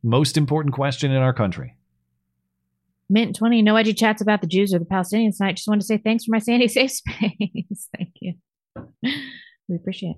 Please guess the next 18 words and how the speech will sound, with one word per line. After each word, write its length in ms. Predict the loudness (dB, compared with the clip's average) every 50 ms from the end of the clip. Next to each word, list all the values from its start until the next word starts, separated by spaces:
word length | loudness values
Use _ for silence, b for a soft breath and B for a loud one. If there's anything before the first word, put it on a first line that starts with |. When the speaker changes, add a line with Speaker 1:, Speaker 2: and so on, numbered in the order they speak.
| -12 _ _
Speaker 1:
But 120 | 2 2
he 140 | 4 2 2
added 300 | 2 2 4 4 4 4
Speaker 2:
Yeah. 140 | 4 4 4
Speaker 1:
Mossad 360 | 4 4 4 4 4 2 2 2
gave 200 | 2 2 4 4
him 100 | 2 2
a 80 | 2 2
warning, 400 | 2 2 2 2 2 2 0 0
"Please 280 | 0 0 0 0 0
send 240 | 0 0 0 0 0
help." 340 | 0 0 0 0 -2 -6 -8
So 260 | -4 0 0 0 0
they're 120 | 0 -2
coming 200 | -2 0 0 0
to 60 | 0 0
get 180 | 0 -2 -2
him. 160 | -4 -6 -10